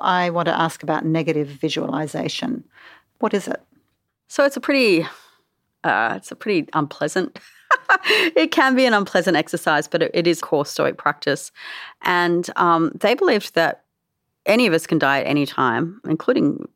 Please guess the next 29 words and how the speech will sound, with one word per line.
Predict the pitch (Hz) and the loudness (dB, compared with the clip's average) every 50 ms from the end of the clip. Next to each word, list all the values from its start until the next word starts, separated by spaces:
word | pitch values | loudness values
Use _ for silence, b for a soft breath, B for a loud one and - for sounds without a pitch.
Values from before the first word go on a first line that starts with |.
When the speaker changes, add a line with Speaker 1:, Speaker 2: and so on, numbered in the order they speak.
| _ - - | _ -10 -4
Speaker 2:
very | - 160 147 143 143 | 0 0 2 2 2
young | 135 127 147 151 | 2 0 0 0
people, | - - 131 - - - 240 - - | -2 -2 -4 -2 -2 -2 -4 -4 -6
including | 180 - - - 143 143 139 | -8 -6 -2 -2 -2 0 0
our | 135 131 | -2 -2
children. | 135 - - 165 170 156 143 139 139 143 - - - | -2 -2 -2 -2 -2 0 -2 -2 -2 -2 -4 -6 -8
Speaker 1:
Which | 202 170 - - - | -8 -8 -6 -4 -6
is | 143 - | -6 -4
true. | - - - - - 240 - _ - | -6 -6 -4 -2 -2 -2 -4 _ -2
Speaker 2:
Which | - 190 220 - - | 0 0 2 2 2
is | 269 247 - | 0 0 0
true. | - - - 330 392 185 - - 208 - _ - | -2 0 2 4 4 4 2 0 -4 -6 _ 0
Uh, | 170 175 170 | 2 2 2
but | 165 175 | 2 2
we | 175 185 | 0 0
don't | 170 180 185 202 196 - | 2 2 2 2 2 0
like, | - 165 160 - | 0 0 0 -2
particularly | - - - - 262 - 349 359 | -4 -6 -4 -2 -2 2 2 2
now, | 320 233 208 202 190 | 4 4 4 4 4
we | 175 | 2
don't | 160 160 160 123 | 2 2 2 2
like | 147 156 - | 0 -2 -2
thinking | - - 143 139 - 151 - | -2 -4 -4 -2 -2 -4 -2
of | 147 147 | 0 0
it. | 127 - - _ - | -2 -2 -4 _ -4
Death | - 143 147 - - | -2 -2 -2 -2 -4
is | 147 - | -4 -2
very | - 151 143 143 | 0 0 0 0
much | 139 131 - - - - | 0 -2 -2 -4 -6 -6